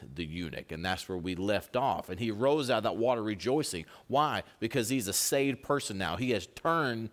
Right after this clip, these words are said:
towards the Lord through that act, through that baptism, through believing and confessing that Jesus Christ is Lord.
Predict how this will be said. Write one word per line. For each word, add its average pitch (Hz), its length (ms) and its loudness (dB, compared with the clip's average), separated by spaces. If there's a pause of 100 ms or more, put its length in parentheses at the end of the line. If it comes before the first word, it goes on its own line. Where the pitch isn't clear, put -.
(260)
towards 143 320 2
the 110 100 0
Lord 110 460 0 (240)
through 131 680 2 (400)
that 95 300 2
act, 82 400 0
through 107 400 2 (240)
that 95 240 0
baptism, 87 600 0
through 104 480 0
believing 90 720 0 (520)
and - 160 -8
confessing 101 480 0
that 82 100 -8
Jesus 82 240 -6
Christ 78 300 -6
is 78 100 -8
Lord. 107 320 -2